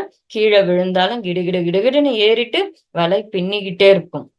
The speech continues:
அது, அது பின்னி முடிக்கிறதுக்குள்ளாரையே எத்தனையோ முறை கீழே விழும், திரும்ப ஓடும். அது மாதிரி நம்மளுடைய முயற்சி இருக்கணும்.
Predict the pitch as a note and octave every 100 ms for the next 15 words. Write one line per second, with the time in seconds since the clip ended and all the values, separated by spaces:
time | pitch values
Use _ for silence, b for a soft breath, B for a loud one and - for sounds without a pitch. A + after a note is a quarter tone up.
0 | _ - D#3 D#3 D#3 D#3 D#3 D3+ D#3+ D#3
1 | - A3 B3+ A#3+ G3 G3+ G#3+ B3 A3 F3+
2 | - - D#3 D#3+ F3+ F3+ B3 C4+ E3 D#3
3 | E3 G#3+ G3+ F3 F3 _ G#3+ G3+ F#3 F3
4 | G#3+ D#4 B B _ F#3 F3 F3 F3 D#3+
5 | D#3 D#3 - _ _ - D#3+ E3 E3+ A3+
6 | F3+ E3+ F3 A#3+ A3+ F3 D#3+ D#3 D3+ D#3
7 | D#3 E3 F3+ - G#3 D#3+ D#3 D3+ C#3+